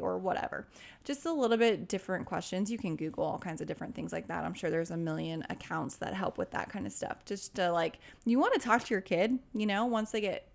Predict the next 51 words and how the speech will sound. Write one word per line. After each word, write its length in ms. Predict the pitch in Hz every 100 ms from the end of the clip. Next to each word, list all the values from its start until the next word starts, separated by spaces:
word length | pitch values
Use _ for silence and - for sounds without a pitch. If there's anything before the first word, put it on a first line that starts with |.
| -
home 240 | 208 202
from 160 | 202 208
school, 340 | 202 - 190
but 220 | 226 220 -
you 60 |
also 240 | 190 202 214
don't 160 | 202
wanna 160 | 185 180
stress 340 | - - 180
them 120 | 196
out 260 | 180 185 185
where 80 | 165
they're 100 | 165
like, 180 | 165 160
"Oh 140 | 156
my 180 | 156 120
God, 460 | 139 156 160 160 233 - -
<laughs> 80 | - - - 440 466 427
just 200 | 381 381
quit 160 | - 202
asking 320 | 202 226 240
me 120 | 214
questions. 520 | 214 214 233 226 220
I 60 | 208
just 220 | 208 226
got 300 | 208 180 -
home 220 | 220 214
from 140 | 220 220
school," 340 | - 208 170
you 120 | 180
know? 180 | 175 180 - - - - -
Anyways, 540 | - 247 226 180 165
so 280 | - 254 240
I 120 | 220
will 220 | 226 233 269
say, 240 | - 220
though, 320 | 185 175 190
we 140 | 202 233
have, 160 | 226
like, 100 | 214
a 100 | 208
really 300 | 196 247 285
quick 320 | 277 - 254
conversation, 720 | - 240 220 226 208 208 214 196
and 380 | - 339 247 240
sometimes 500 | 285 320 427 392 302
it's 140 | 233
enough 260 | 247 208 -
to 80 |
just 160 | 226 233
say, 320 | 240 226 233